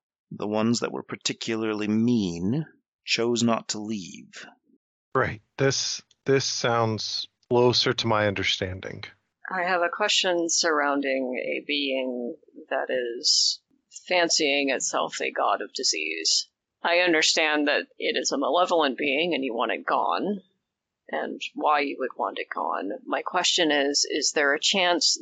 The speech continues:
Speaker 3: that it is actually connected to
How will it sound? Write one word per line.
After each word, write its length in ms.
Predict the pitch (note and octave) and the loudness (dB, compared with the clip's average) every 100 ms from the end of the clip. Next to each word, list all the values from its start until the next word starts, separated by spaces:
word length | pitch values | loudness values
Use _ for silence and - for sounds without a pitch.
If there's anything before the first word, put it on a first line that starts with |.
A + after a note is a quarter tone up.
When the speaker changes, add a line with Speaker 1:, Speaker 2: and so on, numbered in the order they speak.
| D#3+ | -2
Speaker 3:
that 180 | D#3 D3+ | 0 0
it 200 | - C3+ | 0 0
is 200 | C#3 - - | 0 -2 -2
actually 600 | E3 D#3 - D#3+ C#3+ D3 | -2 0 0 0 0 -2
connected 680 | - D3 C3+ - D3 C#3 - - - - | -4 -4 -4 -4 -4 -4 -8 -4 -2 0
to 600 | F3+ E3 D#3 D3+ C#3+ C#3+ | 0 0 0 -2 -4 -8